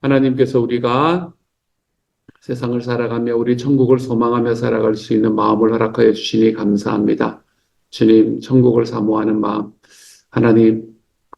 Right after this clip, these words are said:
그래서 이 땅에 살아가는 모든 것들이 전부가 아니라 우리 주님께서 우리에게 베푸시는 하나님의 은혜의 그 나라가, 영원의 그 나라가 우리의 삶의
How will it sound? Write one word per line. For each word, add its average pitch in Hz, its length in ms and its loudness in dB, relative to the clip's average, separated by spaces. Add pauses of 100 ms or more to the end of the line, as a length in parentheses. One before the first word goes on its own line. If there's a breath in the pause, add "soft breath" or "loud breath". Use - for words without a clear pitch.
그래서 131 300 2
이 127 120 0
땅에 131 240 0
살아가는 123 520 0
모든 113 300 0
것들이 117 400 2
전부가 117 440 2
아니라 113 500 0
우리 120 180 0
주님께서 117 560 2
우리에게 110 380 2
베푸시는 110 840 -2 (300 loud breath)
하나님의 120 560 0
은혜의 113 540 2 (340)
그 123 80 -2
나라가, 113 560 -2 (560 soft breath)
영원의 123 540 4
그 123 60 -2
나라가 107 520 -6 (160)
우리의 113 260 2
삶의 113 600 -2